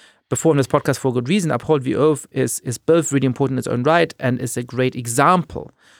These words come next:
of how to create that. It's asking civil servants in a non-political way to re-record themselves publicly saying, "I'm gonna stand up for the Constitution. I'm gonna do what my oath of office requires me to do." It's not to say I'm against Trump. It's not to say,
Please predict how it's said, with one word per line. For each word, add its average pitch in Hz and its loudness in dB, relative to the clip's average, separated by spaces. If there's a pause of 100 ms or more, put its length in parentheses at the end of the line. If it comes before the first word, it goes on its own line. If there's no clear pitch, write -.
(220)
of 117 0
how 123 2
to - -6
create - -8
that. - -8
It's - -6
asking 143 0
civil 127 0
servants 117 -2
in 120 -2
a 120 -2
non-political 147 0
way 110 0
to 131 -2
re-record 180 2
themselves 117 -4
publicly 175 0
saying, 120 -4
"I'm 196 0
gonna 160 0
stand 131 -2
up 127 -2
for 120 -8
the 117 -8
Constitution. - -10
I'm 131 -4
gonna 123 -2
do 123 -4
what 113 -2
my 107 0 (280)
oath 143 4
of 131 2
office 123 0
requires 120 0
me 104 -8
to - -14
do." - -12
It's - -12
not 247 2
to 156 -2
say 135 2
I'm 101 0
against 127 0
Trump. 113 -2
It's - -8
not 151 0
to 135 -6
say, 123 -2